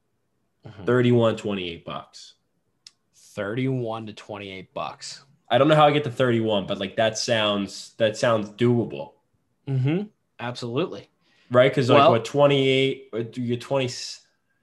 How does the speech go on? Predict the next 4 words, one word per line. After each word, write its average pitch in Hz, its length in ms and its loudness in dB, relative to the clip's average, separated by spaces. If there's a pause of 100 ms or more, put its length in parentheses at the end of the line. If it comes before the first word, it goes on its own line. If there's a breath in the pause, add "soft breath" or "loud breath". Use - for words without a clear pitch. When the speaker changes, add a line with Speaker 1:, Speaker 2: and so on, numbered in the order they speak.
(240)
Speaker 2:
twenty-four, 131 840 -6 (880)
twenty-seven, 131 680 -12 (880)
thirty-one? 123 1200 -14
No. 110 460 -12